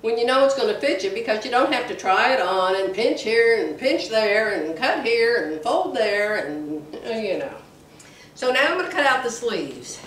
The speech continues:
And the sleeves have to be cut out twice because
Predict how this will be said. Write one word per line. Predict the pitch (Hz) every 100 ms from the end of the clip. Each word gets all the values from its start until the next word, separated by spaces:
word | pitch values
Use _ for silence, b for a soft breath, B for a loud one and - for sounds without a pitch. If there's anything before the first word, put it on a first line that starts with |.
| B B B B B B
And | 208 220
the |
sleeves | 214 269 311 349 -
have | 240 247
to | 233
be | 220
cut | 214 208
out | 214 - - - -
twice | 220 214 190 208 - - - - - - B B - - -
because | 208 214 262 240 214 202 208 - - - -